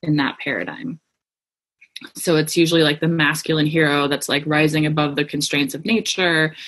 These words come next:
and the apex of achievement has to do with science and democracy and individualism, right? And so that paradigm's kind of so close to us that it's become common sense, right? It's, it's filtered into all of our institutions and our ways of knowing.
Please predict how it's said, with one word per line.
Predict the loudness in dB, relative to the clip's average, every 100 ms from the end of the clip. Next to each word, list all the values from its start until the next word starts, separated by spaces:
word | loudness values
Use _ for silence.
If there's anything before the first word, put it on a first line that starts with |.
| -14 -14 -14 -6
and | 0 4 4
the | 2 0
apex | 0 0 -2
of | -2
achievement | 0 2 2 2 2 2
has | 0 -2 -2
to |
do | 0 2
with | 2 -2
science | -2 0 2 2 2 0
and | -4 0
democracy | 0 2 0 0 -4 0 0 2
and | 2
individualism, | 0 2 2 2 0 -2 -6 -8 -8 -10 _ _ _ _
right? | -6 -4 -4
And | -6
so | -2 -2 -2 -6 -20 _
that | -4 -2
paradigm's | 2 4 4 2
kind | 0 -2
of | 0
so | 0 0
close | 2 2 2
to | 2 2
us | 2
that | 0
it's | -2
become | -2 -2 0 2
common | 2 2 2
sense, | 0 -2 -2 -2
right? | 0 2
It's, | 0 -2 -4
it's | -4 -4 -8 -2
filtered | 0 2 2
into | 4 2 0 0
all | 0 0
of | 0
our | 0 0
institutions | 0 -2 -4 0 2 4 2 2 2
and | 0 -2
our | -2
ways | -2 -4 -2
of |
knowing. | -2 -2 -4 -12